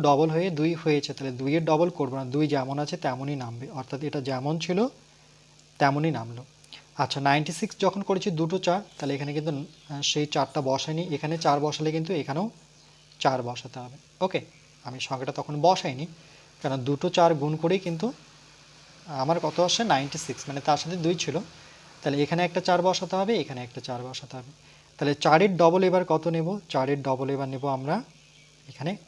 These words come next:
আট। ওকে, এবার কত আসলো? টোয়েন্টি এইট। দেখো টোয়েন্টি এইট আসছে কিনা। এবার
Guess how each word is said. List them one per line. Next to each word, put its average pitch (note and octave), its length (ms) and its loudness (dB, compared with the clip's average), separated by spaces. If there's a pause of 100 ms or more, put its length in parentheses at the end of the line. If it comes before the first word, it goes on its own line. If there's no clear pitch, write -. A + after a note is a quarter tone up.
আট। A#2+ 440 -18 (2250)
ওকে, E3 160 -6 (640)
এবার E3+ 200 4
কত F3+ 180 4
আসলো? F3+ 260 0
টোয়েন্টি D#3 460 -2
এইট। B2 140 -4 (320)
দেখো C#3+ 220 -6
টোয়েন্টি C#3 320 -4
এইট D3+ 180 -2
আসছে B2 360 -6
কিনা। A#2+ 200 -14 (720)
এবার F3 180 6